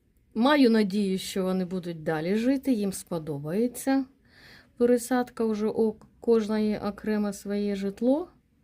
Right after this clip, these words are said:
Ну і з часом покажу, як вони розвиваються. А зараз запам'ятаю, як вони виглядають після пересадки. Ось так.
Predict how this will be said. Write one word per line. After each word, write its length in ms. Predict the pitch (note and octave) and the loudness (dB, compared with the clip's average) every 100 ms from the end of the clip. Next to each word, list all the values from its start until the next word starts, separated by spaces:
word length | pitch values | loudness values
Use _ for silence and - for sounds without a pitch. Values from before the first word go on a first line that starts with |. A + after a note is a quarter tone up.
| _ _ - - _ _ | _ _ -20 -20 _ _
Ну 200 | A3 C4 | 0 2
і 340 | C#4+ B3+ D4 C4+ _ | 2 2 0 -6 _
з 60 | |
часом 480 | - - A3 A3 G#3+ | -8 -2 -2 -2 -4
покажу, 380 | G#3 G#3 G3+ F#3+ | -4 -6 -4 -2
як 260 | G3 F#3+ - | -2 -4 -4
вони 160 | F#3+ | -4
розвиваються. 960 | F3+ F3 F3 E3 D#3 D3+ D3+ - - D#3+ _ _ _ | -4 -8 -8 -8 -8 -8 -12 -14 -20 -20 _ _ _
А 140 | F3+ F3+ | -4 2
зараз 400 | A#3 C4+ C#4+ A#3 - | 2 2 0 -10 -18
запам'ятаю, 1300 | G#3 F#3 A3 A3+ G3+ G3+ F#3+ F#3+ F#3 E3+ F3 G#3 C4+ D#4 | -14 -6 -6 -4 -6 -4 -4 -6 -4 -2 0 0 0 -2
як 340 | G3+ G3 F#3 | -4 -4 -4
вони 220 | F#3 F3+ F3 | -6 -4 -4
виглядають 880 | E3+ E3+ E3+ D#3+ F#3 A3 A3+ A3 _ _ | -8 -8 -8 -6 -4 -2 -4 -6 _ _
після 580 | - F3 - F3 F3 F3 _ _ _ _ _ _ _ _ | -14 -12 -12 -12 -12 -12 _ _ _ _ _ _ _ _
пересадки. 1000 | F3+ F3+ E3 - E3 E3 - _ C#3 C3+ _ _ _ _ _ _ _ _ _ _ _ _ _ _ _ _ _ _ _ | -6 -4 -8 -10 -8 -8 -10 _ -16 -16 _ _ _ _ _ _ _ _ _ _ _ _ _ _ _ _ _ _ _
Ось 220 | A3 G#3+ - | -12 -12 -10
так. 340 | F3 E3+ - | -10 -10 -14